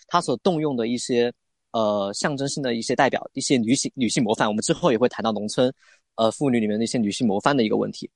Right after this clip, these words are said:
但是在五四期间，他是这个国民党，他推进嘛，他选出来一些代表女性，往往是一些上层阶层的这样的一些，呃，这是一些知识妇女，一些名媛，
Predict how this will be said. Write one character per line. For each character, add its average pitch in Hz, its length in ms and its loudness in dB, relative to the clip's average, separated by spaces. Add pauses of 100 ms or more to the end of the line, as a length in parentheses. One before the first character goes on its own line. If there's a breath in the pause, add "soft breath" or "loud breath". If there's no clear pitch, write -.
(200)
但 175 120 0
是 160 120 0
在 160 180 4
五 98 160 -2
四 - 160 -4
期 - 100 -8
间， 123 120 -4
他 151 120 -2
是 147 120 -2
这 151 80 -2
个 139 80 4
国 104 160 0
民 139 120 2
党， - 160 0 (680)
他 - 100 -2
推 135 160 0
进 113 140 0
嘛， 104 80 -4 (260 loud breath)
他 180 120 4
选 - 180 0
出 185 100 -2
来 127 60 4
一 127 60 0
些 147 100 0
代 147 140 4
表 113 160 2
女 110 100 -4
性， 113 140 -8
往 104 120 0
往 127 120 0
是 131 100 -8
一 - 20 -8
些 117 60 -6
上 127 220 -4
层 208 200 -8 (300 soft breath)
阶 139 140 4
层 120 160 -6
的 107 40 -4
这 117 120 0
样 110 80 2
的 110 100 -2
一 110 60 0
些， 110 440 2 (200)
呃， 98 520 -4 (400)
这 123 120 -4
是 127 80 -4
一 123 40 -2
些 127 120 4
知 - 180 0
识 - 100 -2
妇 - 160 -2
女， 104 60 0
一 127 80 4
些 165 100 2
名 117 240 2
媛， 123 240 4